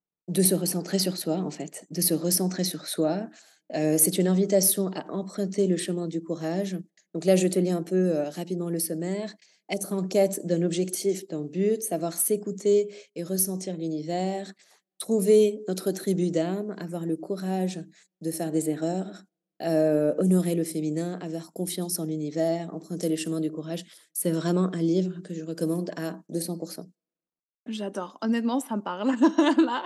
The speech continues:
Speaker 1: Oui.
Speaker 2: je te
Speaker 1: Oui, oui, oui.
Speaker 2: remercie pour ces petits extraits. Honnêtement, ça donne envie. Je vous mettrai bien sûr
Speaker 1: Et,
Speaker 2: le nom, heu, dans
Speaker 1: c'est
Speaker 2: les
Speaker 1: vraiment
Speaker 2: notes, heu, les notes
Speaker 1: Oui,
Speaker 2: du,
Speaker 1: c'est vraiment
Speaker 2: du
Speaker 1: très cool.
Speaker 2: podcast. Eh bien, en tout cas, vraiment, Massiel, heu, un immense merci pour, heu,
Speaker 1: Merci à
Speaker 2: ton
Speaker 1: toi.
Speaker 2: partage, heu,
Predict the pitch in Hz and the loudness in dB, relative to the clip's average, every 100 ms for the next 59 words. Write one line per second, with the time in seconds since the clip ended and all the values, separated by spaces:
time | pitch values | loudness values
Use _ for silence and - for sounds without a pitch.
0 | 254 196 - 403 330 - 233 202 208 190 | -2 0 0 -2 -10 4 8 10 10 10
1 | 196 196 185 190 320 320 311 277 320 311 | 8 8 6 2 -2 -2 -4 -2 -2 -2
2 | 339 311 277 - - 285 302 - 262 277 | -2 -2 -4 -8 -6 -4 -4 -2 0 2
3 | 269 269 320 247 214 254 254 226 240 359 | 0 -2 -2 -2 0 0 0 -2 -6 -4
4 | 247 220 233 233 - 269 240 220 214 269 | -4 -2 -4 -4 -4 -2 0 2 4 4
5 | 247 220 226 240 - - - 254 208 208 | 2 0 -2 -4 -8 -20 -18 -10 -4 -2
6 | 190 208 196 202 208 214 233 196 180 - | 2 4 4 2 0 -4 -6 -6 -8 -14
7 | _ _ _ _ _ 214 208 196 185 185 | _ _ _ _ _ 0 4 6 4 2
8 | - - 180 185 190 185 208 - 185 170 | -8 -14 -4 2 2 2 -2 -4 -6 -6
9 | 180 - _ _ _ _ _ _ 202 214 | -8 -10 _ _ _ _ _ _ -2 0
10 | 202 196 190 190 - 214 214 240 233 233 | 0 -2 -2 -2 -2 -4 -4 -2 0 0
11 | 208 202 208 220 208 196 208 208 180 170 | -2 -2 -2 -4 -4 -6 -6 -6 -6 -8
12 | 196 196 214 247 240 262 - 233 233 233 | -6 0 4 4 4 -2 -4 -2 -2 -4
13 | - 240 269 - - _ - 208 202 196 | -6 -6 -6 -12 -20 _ -10 -6 -2 -2
14 | 190 190 - 240 226 202 202 202 214 214 | 0 -2 -4 -4 -2 -2 -2 -2 -2 -2
15 | 208 196 185 180 | -6 -8 -8 -8